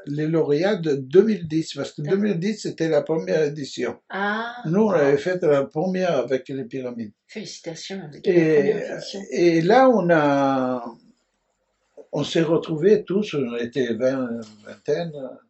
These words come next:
Speaker 1: Bon, les femmes, ils, ils auraient pu venir, hein, mais pas, pas avec, euh, là, on nous avait tout réservé, le, l'avion,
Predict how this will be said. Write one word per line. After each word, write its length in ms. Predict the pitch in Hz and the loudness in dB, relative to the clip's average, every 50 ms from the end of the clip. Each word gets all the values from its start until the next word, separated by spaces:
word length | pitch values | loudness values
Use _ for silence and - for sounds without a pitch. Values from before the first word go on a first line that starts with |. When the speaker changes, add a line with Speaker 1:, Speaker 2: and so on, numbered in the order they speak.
| _ _ _ _ - - - _ _ _ _ | _ _ _ _ -20 -20 -20 _ _ _ _
Speaker 1:
Bon, 200 | - 139 135 131 | -2 2 2 4
les 120 | 120 - - | 2 2 -2
femmes, 300 | - 151 139 139 139 123 | -2 0 0 0 0 -2
ils, 280 | 113 110 131 - - 120 | -4 -4 -6 -8 -8 -6
ils 60 | 123 | -6
auraient 240 | 123 110 113 113 117 | -6 -4 -6 -6 -8
pu 140 | - 135 107 | -10 -12 -10
venir, 480 | 107 131 151 185 233 240 214 151 113 | -10 -8 -6 -4 -2 0 0 0 0
hein, 400 | 117 135 151 165 170 156 135 120 - - - - - - _ _ _ _ _ | 0 -2 -2 -4 -4 -6 -8 -10 -12 -14 -16 -18 -20 -20 _ _ _ _ _
mais 120 | 104 104 - _ | -14 -14 -10 _
pas, 280 | - 180 208 190 160 135 | -2 0 2 2 2 0
pas 320 | - - 180 202 196 185 | -2 -4 -4 -2 -2 -2
avec, 320 | 175 160 143 131 - - 139 | -2 -4 -4 -6 -6 -6 -8
euh, 500 | 123 120 117 - 87 82 - - - - - - - 127 127 - | -10 -10 -10 -10 -10 -10 -10 -12 -12 -14 -14 -14 -12 -12 -12 -10
là, 260 | - 127 135 156 139 | -8 -4 -2 -2 -2
on 80 | 123 117 | -2 -4
nous 260 | 117 117 110 - - | -6 -8 -10 -10 -10
avait 300 | 113 107 - - - - _ _ | -10 -10 -10 -12 -16 -18 _ _
tout 180 | - 185 214 196 | -8 -6 -6 -6
réservé, 640 | 165 147 135 147 156 165 156 143 156 156 156 147 | -6 -8 -6 -6 -6 -6 -6 -6 -6 -6 -6 -6
le, 280 | 139 123 107 107 107 110 | -6 -6 -6 -6 -8 -8
l'avion, 800 | 113 113 110 110 104 104 110 113 117 117 127 131 135 127 123 | -8 -10 -10 -10 -10 -12 -12 -12 -10 -8 -8 -8 -8 -8 -10